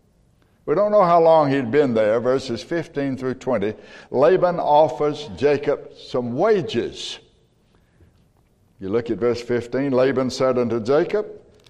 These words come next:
"Because you are my brother, you're my relative,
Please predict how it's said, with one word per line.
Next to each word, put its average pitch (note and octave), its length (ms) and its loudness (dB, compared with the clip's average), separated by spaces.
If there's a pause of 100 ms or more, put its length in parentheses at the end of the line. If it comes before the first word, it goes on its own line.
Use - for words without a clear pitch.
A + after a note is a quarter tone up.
(480)
"Because A#2 460 0
you B2+ 200 2
are B2 420 4 (360)
my G2+ 180 0
brother, G3+ 640 4
you're A#2 160 0
my G2 180 -2
relative, A3 640 2